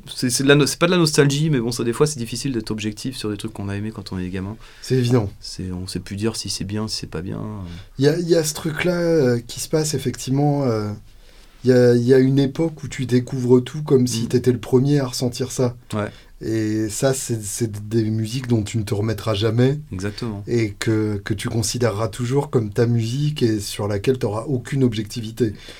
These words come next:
Speaker 1: Ouais.
Speaker 2: Ça, je, je, je pourrais jamais écouter du Dream Theater, euh, comme, euh, comme le hipster que je suis devenu.
Speaker 1: Ouais, ouais.
Speaker 2: C'est, c'est pas possible.
Speaker 1: <laughs> Ouais, bah
Speaker 2: Je,
Speaker 1: ouais.
Speaker 2: que j'aurai toujours quinze ans et demi quand j'écoute Dream
Speaker 1: Ouais.
Speaker 2: Theater.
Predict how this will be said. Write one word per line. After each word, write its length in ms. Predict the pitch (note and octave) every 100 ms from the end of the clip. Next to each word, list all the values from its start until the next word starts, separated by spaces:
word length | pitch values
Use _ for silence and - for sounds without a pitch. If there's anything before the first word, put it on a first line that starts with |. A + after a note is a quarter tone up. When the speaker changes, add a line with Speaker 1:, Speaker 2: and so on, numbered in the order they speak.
| - F#2
Speaker 1:
Ouais. 160 | F2+ -
Speaker 2:
Ça, 160 | A#2
je, 280 | G#2 G#2+ G#2
je, 220 | G#2 G#2+
je 240 | G#2+ G2+ G#2+
pourrais 380 | G#2 A#2 A2+ A2
jamais 380 | A#2+ A#2+ C3 B2
écouter 360 | - G#2+ B2+
du 120 | A#2+
Dream 220 | A2 G#2+ G#2
Theater, 600 | A2 G2 B2 B2 B2 A2+
euh, 160 | G2
comme, 280 | G2 A#2 G#2
euh, 180 | G2+ G2+ G2+
comme 220 | A2 A2
le 440 | G#2+ G#2+ G#2+ A2
hipster 380 | A2+ G#2 - B2+ B2+
que 80 | C3
je 100 | G#2
suis 120 | -
devenu. 380 | A2 A#2 C#3 B2+ -
Speaker 1:
Ouais, 60 | A#2
ouais. 180 | A#2+ A#2 -
Speaker 2:
C'est, 160 | C#3+ G#2+
c'est 180 | A2+ G#2
pas 100 | A2+
possible. 420 | B2+ B2+ C#3+ A2+
Speaker 1:
<laughs> 60 | G2+
Ouais, 120 | C3+
bah 160 | G2 G2+
Speaker 2:
Je, 200 | G2+ G2+
Speaker 1:
ouais. 60 | G2+
Speaker 2:
que 220 | A2+ G#2+ A#2
j'aurai 360 | G2+ A2 A2
toujours 420 | G2 A#2+ A#2+ C3 C3
quinze 280 | B2 A2
ans 80 | A#2
et 60 | A2
demi 200 | A#2 C3+
quand 140 | B2
j'écoute 300 | G#2 G#2 G#2+
Dream 180 | A2 G#2
Speaker 1:
Ouais. 60 | G2+
Speaker 2:
Theater. 320 | G#2+ A#2+ G#2+